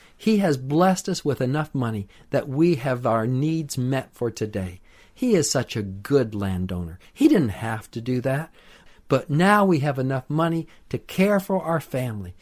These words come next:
because this man was so good and so generous." But you see, they didn't have this mind.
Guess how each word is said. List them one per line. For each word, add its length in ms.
because 380
this 360
man 360
was 180
so 240
good 280
and 120
so 180
generous." 520
But 180
you 60
see, 360
they 140
didn't 220
have 300
this 240
mind. 440